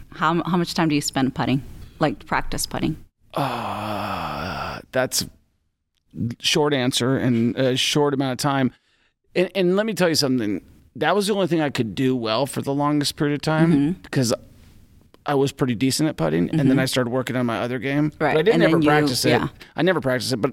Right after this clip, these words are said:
Speaker 2: the answer is I don't spend very much time.
Speaker 1: Right.
Speaker 2: Yeah.
Speaker 1: So putting is the easiest way to improve your score a lot faster because you don't have to change your golf swing, right?
Speaker 2: Right.
Speaker 1: Um, if you can eliminate three and four putts, that's a,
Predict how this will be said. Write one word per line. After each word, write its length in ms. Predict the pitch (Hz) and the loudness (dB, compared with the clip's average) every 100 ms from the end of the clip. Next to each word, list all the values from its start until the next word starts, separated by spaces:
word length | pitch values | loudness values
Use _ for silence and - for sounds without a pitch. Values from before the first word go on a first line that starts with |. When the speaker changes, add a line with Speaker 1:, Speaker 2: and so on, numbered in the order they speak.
| 139 | -2
Speaker 2:
the 180 | 127 135 | -2 0
answer 220 | 156 147 | 0 0
is 100 | 131 | 0
I 60 | 131 | 0
don't 240 | 113 127 - | 0 -2 -2
spend 360 | 120 107 110 - | -6 -4 -4 -2
very 180 | 123 120 | -2 0
much 180 | 104 - | -2 -2
time. 160 | 101 | 0
Speaker 1:
Right. 220 | 156 123 - - - | 0 -2 -6 -16 -8
Speaker 2:
Yeah. 160 | - 104 | -4 -2
Speaker 1:
So 180 | - 185 | 0 0
putting 480 | - 247 269 185 165 | 0 0 2 2 0
is 200 | 165 - | -2 -2
the 140 | - | -2
easiest 440 | 165 175 190 180 - | 0 0 0 0 0
way 100 | 156 | -2
to 140 | - | 0
improve 320 | 151 - 147 | -2 0 -2
your 80 | 139 | 0
score 380 | 147 - 160 147 - | -2 -2 0 -2 -2
a 80 | 151 | -4
lot 360 | 151 151 170 - | -2 0 0 0
faster 320 | 165 151 180 | -2 -2 -4
because 240 | 160 170 | -4 -2
you 60 | 151 | 0
don't 80 | 156 | 0
have 160 | 180 - | 0 -2
to 100 | 190 | -4
change 420 | - 208 196 190 | -2 0 0 0
your 80 | 208 | 0
golf 240 | 143 - | -2 0
swing, 280 | - 110 156 | -2 -2 -4
right? 220 | - 127 | -2 2
Speaker 2:
Right. 220 | 120 98 - - - _ - | 2 2 -4 -16 -20 _ -2
Speaker 1:
Um, 480 | 160 151 147 151 - _ _ _ _ _ | 2 4 2 0 -4 _ _ _ _ _
if 120 | 156 | -4
you 120 | 160 190 | -2 0
can 200 | 202 180 | 0 2
eliminate 420 | 165 170 156 143 | 4 4 2 0
three 160 | 156 | 0
and 100 | 160 | 0
four 220 | 156 151 160 | 2 0 0
putts, 400 | - 214 - - | 0 -2 -2 -6
that's 240 | - 190 190 | -4 -2 0
a, 160 | 127 | -2